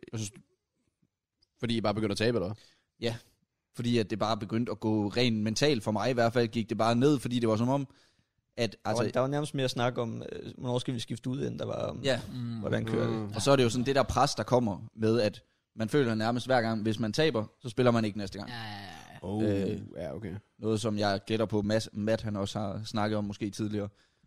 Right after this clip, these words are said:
Speaker 2: Øh, at han
Speaker 1: Sikkert.
Speaker 2: måske havde det sådan i Esbjerg, når han endelig fik chancen, at, øh, hvis han fik, hvis han tabte, så var det bare ud
Speaker 1: Så
Speaker 2: igen.
Speaker 1: G G.
Speaker 3: Og måske også lige så meget, fordi da, da vi gik ind i det,
Speaker 2: Mm.
Speaker 3: der var ligesom, at det var vores projekt.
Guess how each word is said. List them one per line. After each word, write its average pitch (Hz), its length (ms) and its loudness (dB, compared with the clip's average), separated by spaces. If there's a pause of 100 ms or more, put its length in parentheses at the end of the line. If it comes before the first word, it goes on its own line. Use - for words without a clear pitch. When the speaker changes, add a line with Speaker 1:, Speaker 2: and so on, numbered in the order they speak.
(120)
Speaker 2:
Øh, 104 80 6
at 101 140 6
han 101 100 4
Speaker 1:
Sikkert. 113 200 6
Speaker 2:
måske 113 260 4
havde 107 120 4
det 101 100 -4
sådan 107 140 0
i 104 80 2
Esbjerg, 107 300 2
når 101 80 0
han 107 140 2
endelig 117 200 2
fik 123 180 -4
chancen, 117 560 -6
at, 107 240 -8
øh, 107 240 0
hvis 101 160 0
han 104 140 2
fik, - 140 -2 (200)
hvis 113 140 -2
han 113 80 2
tabte, - 400 0
så 107 180 4 (120)
var 104 120 -8
det 98 80 -8
bare 104 140 0
ud 113 80 4
Speaker 1:
Så 107 40 6
Speaker 2:
igen. 101 220 2 (160)
Speaker 1:
G 113 260 4
G. - 40 -8
Speaker 3:
Og - 60 -6
måske 117 220 0
også 120 100 0
lige 127 80 -2
så 127 60 0
meget, 110 180 0
fordi 117 160 -4
da, - 100 -10 (180)
da 127 40 -2
vi 131 120 -2
gik 135 180 -4
ind 135 180 -2
i 120 40 -2
det, 107 160 -4 (220)
Speaker 2:
Mm. 123 120 -2
Speaker 3:
der 120 80 -2
var 117 80 0
ligesom, 113 260 -2
at 92 80 -6 (340)
det 120 80 -4
var 104 180 0 (100)
vores 110 220 0
projekt. - 420 -12